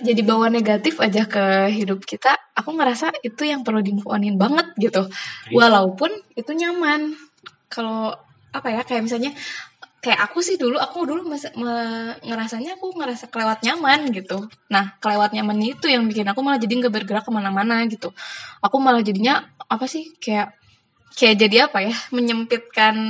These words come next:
Speaker 1: si kehidupan sosial aku gitu loh. Dan aku ngerasa itu salah banget gitu. Karena di umur dua puluh tahun ini aku ngerasa kita harus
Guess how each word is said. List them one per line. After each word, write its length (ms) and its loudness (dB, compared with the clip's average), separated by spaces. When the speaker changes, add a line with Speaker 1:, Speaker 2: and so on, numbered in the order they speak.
Speaker 1:
si 80 -10
kehidupan 480 -2
sosial 320 0
aku 240 -2
gitu 240 -2
loh. 160 4
Dan 160 0
aku 160 -2
ngerasa 320 2
itu 80 -4
salah 320 2
banget 320 2
gitu. 240 -4
Karena 240 2
di 80 2
umur 240 2
dua 160 4
puluh 240 4
tahun 240 0
ini 160 0
aku 160 -4
ngerasa 240 0
kita 240 -4
harus 320 -4